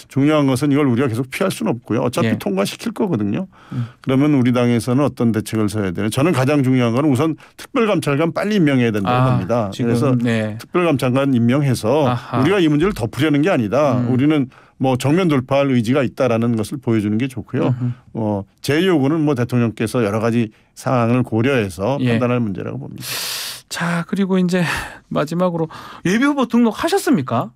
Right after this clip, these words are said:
Speaker 1: 저는 아직 안 했습니다. 예.
Speaker 2: 어, 종로-, 종로에 출마하시는 거 아닙니까?
Speaker 1: 아, 뭐 출마하죠.
Speaker 2: 아.
Speaker 1: 예. <laughs> 뭐 현역 의원들은 뭐
Speaker 2: 예.
Speaker 1: 바로 하진 않습니다.
Speaker 2: 예,
Speaker 1: 예, 좀
Speaker 2: 천천히 해도
Speaker 1: 천천히 합니다.
Speaker 2: 되니까.
Speaker 1: 예.
Speaker 2: 자, 근데 뭐 종로 가시면 시끄럽습니다. 뭐
Speaker 1: 예.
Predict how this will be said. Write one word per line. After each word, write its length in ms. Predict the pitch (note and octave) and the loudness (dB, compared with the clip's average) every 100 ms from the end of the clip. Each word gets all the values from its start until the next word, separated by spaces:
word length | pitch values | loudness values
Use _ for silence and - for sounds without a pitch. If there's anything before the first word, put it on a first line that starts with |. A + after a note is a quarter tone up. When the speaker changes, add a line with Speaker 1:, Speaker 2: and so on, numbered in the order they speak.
| _ | _
Speaker 1:
저는 220 | - D3+ D#3 | -2 0 2
아직 200 | C3 C3 | 2 0
안 100 | G2+ | -2
했습니다. 460 | F2+ - F#2+ E2 F2+ | -6 -10 -10 -10 -12
예. 180 | G2 E2 - _ _ | -12 -12 -18 _ _
Speaker 2:
어, 40 | A3 | -4
종로-, 320 | F#3+ G3+ B3 | 2 2 2
종로에 540 | - E3+ C4 E4+ A#3+ | 0 0 2 2 0
출마하시는 500 | C#3+ - G#3+ G#3 A#3 | -2 -2 -2 -2 -2
거 60 | D#3+ | -4
아닙니까? 420 | A2 B2 - C#3 C#3+ | -4 -4 -6 -12 -4
Speaker 1:
아, 160 | D3+ E3+ | 0 2
뭐 140 | D#3+ | 2
출마하죠. 680 | - F3 D3 B2 B2 G2 - | 0 -2 0 2 2 0 0
Speaker 2:
아. 100 | B2+ | 0
Speaker 1:
예. 40 | C3+ A#2 D#3 C3 | 0 0 0 -2
<laughs> 220 | - - | -4 -2
뭐 80 | B2+ | 0
현역 300 | G#3+ G#3 G3+ | 2 2 0
의원들은 480 | F#3+ F3+ D#3+ F#3+ F3 - - | 0 0 0 0 -2 -6 -2
뭐 100 | B2 | -2
Speaker 2:
예. 40 | |
Speaker 1:
바로 220 | A2+ A#2 D3+ | 0 0 2
하진 220 | C#3+ F3 | 2 0
않습니다. 400 | A2+ - A2 A2+ A2 | -2 -4 -2 2 2
Speaker 2:
예, 60 | |
Speaker 1:
예, 20 | |
좀 160 | A2+ C3+ | 2 2
Speaker 2:
천천히 280 | B2+ C#3+ C#3+ | 2 2 2
해도 40 | |
Speaker 1:
천천히 140 | C#3+ C#3 B2 | 2 2 2
합니다. 180 | A2 A#2+ | 0 0
Speaker 2:
되니까. 240 | C3 A#2+ A#2+ | 0 0 -4
Speaker 1:
예. 320 | - - - | -12 -20 -12
Speaker 2:
자, 140 | - F#3 | -4 0
근데 280 | C#4 C4+ | 4 4
뭐 220 | B3 A3+ A3 | 4 2 0
종로 340 | F3+ F#3+ A3+ | 0 2 2
가시면 280 | G#3 F#3+ F#3 | 2 -2 -4
시끄럽습니다. 960 | - - A#3 A3+ D4 D#4 D4+ D3 E3 F#3 | -6 -2 0 0 0 0 2 0 0 -2
뭐 160 | A#2 | -2
Speaker 1:
예. 120 | G#2 | -2